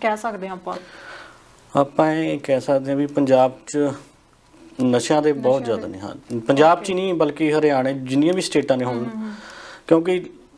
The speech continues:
Speaker 2: ਲੜਾ-, ਲੜਦੇ ਲੋਕ ਹੈ ਨਹੀਂ ਹੁਣ, ਉਹ
Speaker 1: ਓਕੇ।
Speaker 2: ਪੁਰਾਣੇ ਸਮੇਂ ਹੈ ਨਹੀਂ ਜੀ। ਹੁਣ ਤਾਂ ਫਿਰ ਨਸ਼ਿਆਂ ਦੇ ਜ਼ਿਆਦਾ ਹੋ ਰਿਹਾ
Speaker 1: ਹਮ।
Speaker 2: ਕੇਸ।
Speaker 1: ਓਕੇ। ਤੇ ਪੰਜਾਬ ਦੇ ਵਿੱਚ ਡਿਵੋਰਸ ਰੇਟ, ਮਤਲਬ ਉਹਦੇ ਕਿੰਨੇ ਕੇਸ ਆਉਂਦੇ ਆ ਡਿਵੋਰਸ ਦੇ?
Speaker 2: ਡਿਵੋਰਸ, ਡਿਵੋਰਸ ਦੇ ਘੱਟ ਕੇਸ ਨਹੀਂ,
Speaker 1: ਓਕੇ।
Speaker 2: ਡਿਵੋਰਸ ਜੇ ਇੰਨੇ ਹੈ ਨਹੀਂ।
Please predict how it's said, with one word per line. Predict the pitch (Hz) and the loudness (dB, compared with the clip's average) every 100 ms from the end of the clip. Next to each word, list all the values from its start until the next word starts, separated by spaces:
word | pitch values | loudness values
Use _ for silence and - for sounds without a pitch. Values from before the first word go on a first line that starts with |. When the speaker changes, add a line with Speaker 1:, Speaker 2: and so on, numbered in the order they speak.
| - | -6
Speaker 2:
ਲੜਾ-, | 117 127 | 2 2
ਲੜਦੇ | 127 127 135 143 156 | 4 4 2 0 -2
ਲੋਕ | 156 147 139 | 0 0 0
ਹੈ | 107 | -2
ਨਹੀਂ | 101 | -2
ਹੁਣ, | 101 95 - | -4 -6 -6
ਉਹ | 127 139 | -2 -2
Speaker 1:
ਓਕੇ। | 208 - | -2 2
Speaker 2:
ਪੁਰਾਣੇ | 139 143 | 2 2
ਸਮੇਂ | 139 147 147 135 | 0 0 0 0
ਹੈ | 120 107 | -2 -2
ਨਹੀਂ | 104 | -2
ਜੀ। | 101 107 - _ - - - - | -4 -8 -16 _ -20 -20 -10 0
ਹੁਣ | 143 | 0
ਤਾਂ | 139 | 2
ਫਿਰ | 147 | 2
ਨਸ਼ਿਆਂ | 156 139 - 147 143 | 2 0 0 -2 0
ਦੇ | 135 139 131 131 - | -2 -4 -6 -14 -6
ਜ਼ਿਆਦਾ | 113 117 117 | 0 2 2
ਹੋ | 107 98 | -2 -4
ਰਿਹਾ | 87 | -6
Speaker 1:
ਹਮ। | 101 | -6
Speaker 2:
ਕੇਸ। | 101 - - _ 220 | -8 -10 -16 _ -12
Speaker 1:
ਓਕੇ। | 208 - 208 | -12 -10 -10
ਤੇ | 208 | -6
ਪੰਜਾਬ | 254 285 262 262 247 | 0 0 2 0 -2
ਦੇ | 285 | -6
ਵਿੱਚ | 277 277 | -8 -8
ਡਿਵੋਰਸ | 247 254 220 226 226 233 | -6 -6 -4 -4 -6 -6
ਰੇਟ, | 226 220 | -4 -4
ਮਤਲਬ | 226 226 226 226 220 | -4 -6 -6 -8 -6
ਉਹਦੇ | 214 226 | -4 -4
ਕਿੰਨੇ | 247 247 220 | -4 -6 -6
ਕੇਸ | 220 196 196 | -4 -4 -4
ਆਉਂਦੇ | 202 190 | -8 -6
ਆ | |
ਡਿਵੋਰਸ | 196 196 190 185 | -6 -4 -6 -8
ਦੇ? | - - - - - - - - - - - - - - | -14 -16 -20 -20 -20 -20 -18 -20 -20 -20 -20 -20 -12 0
Speaker 2:
ਡਿਵੋਰਸ, | 143 165 180 175 - - 151 | 2 4 2 0 -6 -10 -4
ਡਿਵੋਰਸ | 160 190 160 | 2 2 2
ਦੇ | 185 185 | -2 0
ਘੱਟ | 151 | 0
ਕੇਸ | - 120 107 | 0 -6 -6
ਨਹੀਂ, | 104 104 101 - | -6 -6 -10 -12
Speaker 1:
ਓਕੇ। | 214 113 120 | -10 -4 -2
Speaker 2:
ਡਿਵੋਰਸ | 131 139 139 | 0 0 -4
ਜੇ | 135 135 | -2 0
ਇੰਨੇ | 135 131 | 2 0
ਹੈ | 117 98 | -2 -4
ਨਹੀਂ। | 104 | -6